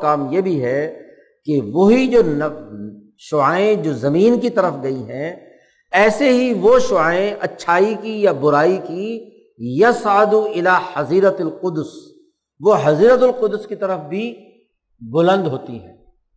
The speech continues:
اور ان سے بھی ایک رنگ پیدا ہوتا ہے حضیرت القدس پر۔ آپ کے اس اچھے برے عمل کے نتیجے میں ایک رنگ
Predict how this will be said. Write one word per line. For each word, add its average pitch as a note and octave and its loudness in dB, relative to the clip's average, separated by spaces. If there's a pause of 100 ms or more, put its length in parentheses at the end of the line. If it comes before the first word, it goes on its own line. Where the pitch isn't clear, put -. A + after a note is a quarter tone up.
(1300)
اور G#3 2
ان B3+ 2
سے B3 -8
بھی B3 -4
ایک G3+ 0
رنگ D3 0
پیدا D#3+ -2
ہوتا D3 -6
ہے C#3+ -6
حضیرت D3+ -6
القدس C3+ -14
پر۔ C#3+ -2 (500)
آپ F#3 4
کے A3+ 0
اس G#3+ -10
اچھے G#3+ -2
برے F3+ -2
عمل F3+ 0
کے F#3 -6
نتیجے D#3+ -6
میں G#3 -4 (440)
ایک G3 4
رنگ D#3 0